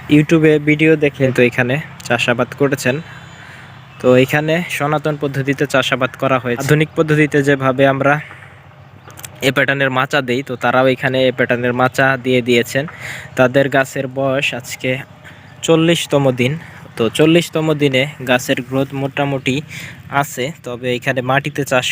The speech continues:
করার কারণে কিন্তু গাছের গ্রোথ অতটা বৃদ্ধি পায়নি। এই যে দেখতে পাচ্ছেন গাছ, তো গাছ ভালোই জ্বালিয়েছিল। তো তা এখানে আমি এসে কিন্তু হতাশ হয়ে গেছি,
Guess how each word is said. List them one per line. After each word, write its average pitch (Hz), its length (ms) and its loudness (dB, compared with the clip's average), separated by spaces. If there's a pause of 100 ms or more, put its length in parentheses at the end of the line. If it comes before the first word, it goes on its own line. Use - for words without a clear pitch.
(100)
করার 127 320 -4
কারণে 135 320 0
কিন্তু 123 220 -8 (360)
গাছের 120 340 0 (120)
গ্রোথ 131 260 0 (400)
অতটা 123 280 0 (100)
বৃদ্ধি 135 400 0
পায়নি। 113 300 -2 (540)
এই 113 80 -6
যে 123 140 -2
দেখতে 123 240 -2
পাচ্ছেন 123 300 -8 (160)
গাছ, 123 180 -2 (640)
তো 139 60 -12 (120)
গাছ 139 200 2 (260)
ভালোই 147 400 0
জ্বালিয়েছিল। 143 480 0 (140)
তো 139 60 -10 (120)
তা - 60 -2 (180)
এখানে 147 360 -2
আমি 135 140 -8 (640)
এসে 139 260 -2
কিন্তু 143 240 -6 (260)
হতাশ 147 300 0 (100)
হয়ে 127 200 0
গেছি, 123 220 -2